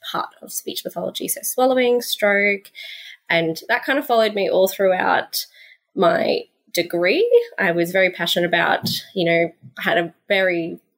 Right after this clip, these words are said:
specific client with apraxia and the frustration that he had from not being able to talk. So we actually set him up with some, some A L S boards in the hospital, and he was able to talk, you know, just communicate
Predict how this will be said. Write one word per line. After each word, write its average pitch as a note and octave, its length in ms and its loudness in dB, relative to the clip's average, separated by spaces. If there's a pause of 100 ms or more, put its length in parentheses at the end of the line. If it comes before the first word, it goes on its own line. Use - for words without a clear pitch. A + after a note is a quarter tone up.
(420)
specific - 460 0
client F3 340 -2
with F#3 100 -2
apraxia - 800 -4 (120)
and E3+ 440 -2
the F3 60 -6
frustration E3 640 -2
that E3 140 0
he E3+ 340 -4
had F3 340 -2 (580)
from D#3 340 2 (180)
not E3+ 360 -2
being D#3+ 200 2
able - 200 -2
to - 120 -4
talk. - 380 -2
So - 140 -6
we E3+ 100 4
actually - 200 -4
set E3 180 -2
him E3+ 80 0
up - 120 -2
with E3+ 140 -10
some, - 140 -8 (200)
some - 220 -10
A - 140 -4
L - 100 0
S B3+ 160 2
boards B3+ 400 0
in F3 160 0
the E3+ 220 0
hospital, C#4 720 2
and B3+ 80 -4
he - 60 -10
was F3+ 180 -12
able F#3+ 160 -12
to F#3 500 -6 (560)
talk, D4 640 2 (300)
you E3 160 2
know, A#3 200 2
just - 260 -4
communicate - 760 -4